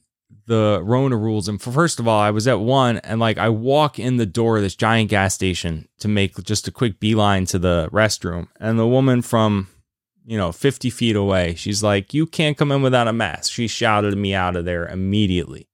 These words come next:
I haven't seen that anywhere in a long time. But then I went into another one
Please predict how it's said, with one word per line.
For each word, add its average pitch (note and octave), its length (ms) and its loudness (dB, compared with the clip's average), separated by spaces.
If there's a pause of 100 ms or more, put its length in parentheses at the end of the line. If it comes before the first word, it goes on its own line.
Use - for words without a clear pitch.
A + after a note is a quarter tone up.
(760)
I B2 80 0
haven't C#3+ 220 0
seen A#2 220 0
that F#2 140 0
anywhere G2 360 0
in E2+ 60 -4
a E2+ 80 -4
long D#2+ 180 -6
time. E2 280 -6
But - 140 -10
then D3 440 2 (800)
I G#2 80 -2
went B2+ 240 2
into A#2+ 340 -2
another C#3+ 340 2
one G#2 420 2